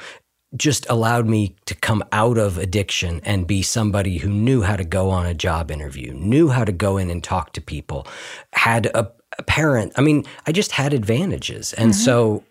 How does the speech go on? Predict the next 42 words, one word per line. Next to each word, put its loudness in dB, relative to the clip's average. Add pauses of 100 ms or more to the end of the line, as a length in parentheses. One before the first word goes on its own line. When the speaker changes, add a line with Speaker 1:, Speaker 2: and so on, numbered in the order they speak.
(100)
Speaker 1:
so 0
that's 0
why 6
I 4
would 4
be 2
hesitant 0
to -4
speak -4
to -4
that -2 (240)
issue, -4 (280)
uh, -6 (180)
for -6
people -6
who -4
don't -4
have -6
'em. -12 (600)
Speaker 2:
I -2
really 2
appreciate -4
that. -4
And 0
I 4
have 0
to -8
say, 0 (1000)
I'm 2
so 2
grateful -2
for -6
your -2 (960)
willingness 0
to -12
share -4
that -6
part -4
of -8
your -6
perspective, -10
because -4